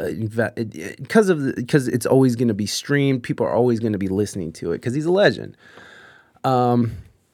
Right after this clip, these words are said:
uh, I love his outfits are as crazy at times as Kanye, and then Kanye made fun of Pete for <laughs> shopping at the mall.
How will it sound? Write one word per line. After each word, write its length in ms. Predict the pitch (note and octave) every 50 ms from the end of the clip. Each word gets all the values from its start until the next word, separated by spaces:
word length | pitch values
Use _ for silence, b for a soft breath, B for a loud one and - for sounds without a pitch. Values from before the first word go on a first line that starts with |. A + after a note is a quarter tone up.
| _ _ _ _ _ _ _ _ _ _ _ - - -
uh, 500 | G#2+ G#2 G#2+ G#2 G2+ G#2 G#2 G#2 G2 - -
I 80 | C3 C#3+
love 200 | D3+ E3+ E3 D#3+
his 140 | E3 C#3+
outfits 500 | D3 C#3 C3+ A#2+ - C3+ B2+ B2 A#2 B2
are 280 | C3 A#2 A#2 G#2+ F2+ -
as 180 | - A2+ A2 A2
crazy 640 | A2 - B2+ A#2+ B2 B2 A2 A2+ A#2 A#2 A2 - -
at 160 | A2 A2 A2
times 400 | - - A#2+ A2+ G#2+ G#2+ G#2 G2+
as 220 | G#2 G2 D#2+ B1
Kanye, 640 | - - - A2+ A2 G#2+ G#2+ G#2 G2 G2 F#2+ F#2 - G2+
and 160 | G#2 G#2+ G#2+
then 200 | G#2+ G#2+ G#2 G#2
Kanye 420 | - - A2 G#2+ A2+ G#2+ G#2 G#2
made 180 | G2+ G2+ G2+ G2
fun 220 | - - G#2 G2+
of 160 | G2+ F#2+ -
Pete 320 | - - - A#2 G#2+ - -
for 100 | - -
<laughs> 0 |
shopping 320 | - - - - - - -
at 160 | - - -
the 80 | -
mall. 160 | - - -